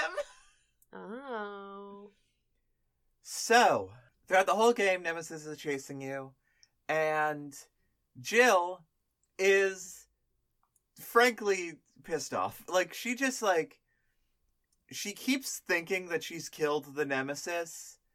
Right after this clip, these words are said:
Speaker 2: and then the Nemes-, Nemesis shows up again and fucks some more shit up. And she's just like, "God fucking damn it, this,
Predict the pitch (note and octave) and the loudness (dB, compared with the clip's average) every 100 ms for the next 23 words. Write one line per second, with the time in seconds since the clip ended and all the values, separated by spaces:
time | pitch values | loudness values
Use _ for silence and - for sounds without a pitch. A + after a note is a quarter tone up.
0 | _ _ _ - E3+ E3 D#3+ D3+ D3+ D3 | _ _ _ -2 0 2 0 0 2 0
1 | D#3+ F3 F3 C#3 D3 D3 D#3 D#3+ E3 - | 0 -4 -8 -10 -6 -4 -4 -6 -8 -6
2 | D#3+ D3 C#3 C3+ C#3 D#3+ E3 D#3+ E3 E3 | -2 -2 0 -4 -2 -4 -2 0 -2 -8
3 | D#3+ _ - C#3 B2+ D3+ D3+ - D#3+ D3 | -20 _ -6 -6 -4 0 0 -2 -8 -6
4 | C#3+ C#3+ - - C#3 C#3 D#3+ E3 - _ | -4 -6 -6 -6 -6 -2 -2 -2 -4 _
5 | _ _ _ _ _ _ _ _ _ C#3+ | _ _ _ _ _ _ _ _ _ -8
6 | C3+ D#3 D3+ C#3+ D#3 C#3+ F3+ B3 C4 - | -6 -10 -12 -6 -6 -4 -2 -2 -2 -2
7 | G#3 G3+ G#3 E3+ F#3+ B3+ C4 F#3 F3 E3+ | -2 -2 -8 -6 -4 -2 0 -2 -4 -12